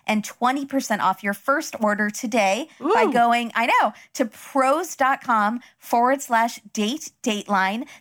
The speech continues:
Speaker 1: That's prose dot com forward slash date dateline for a free consultation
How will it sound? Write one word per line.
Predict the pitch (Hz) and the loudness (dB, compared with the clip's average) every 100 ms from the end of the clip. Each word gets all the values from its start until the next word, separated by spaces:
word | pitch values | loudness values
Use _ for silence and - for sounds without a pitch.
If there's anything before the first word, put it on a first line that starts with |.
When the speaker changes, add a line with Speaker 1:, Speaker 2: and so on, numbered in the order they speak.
| - | -2
Speaker 1:
That's | 220 208 - _ | 0 0 -6 _
prose | - 269 240 269 311 311 302 | -4 2 2 2 0 -4 -8
dot | - 214 233 | 0 0 0
com | 269 202 185 190 - _ | 0 0 0 -2 -10 _
forward | - 208 214 247 | -2 0 2 -2
slash | - 220 202 202 - _ - | -2 0 2 0 -6 _ -14
date | 170 202 240 - _ - | -6 -4 -4 -10 _ -4
dateline | 208 190 - 180 175 185 202 - | -4 -2 -2 0 0 -4 -10 -14
for | - - 202 | -8 0 0
a | 196 | 0
free | 196 - 226 269 | -4 -6 -4 -2
consultation | 269 247 208 - 190 220 180 - 185 175 196 | -2 -2 -2 -4 -8 -6 -4 -4 -4 -4 -6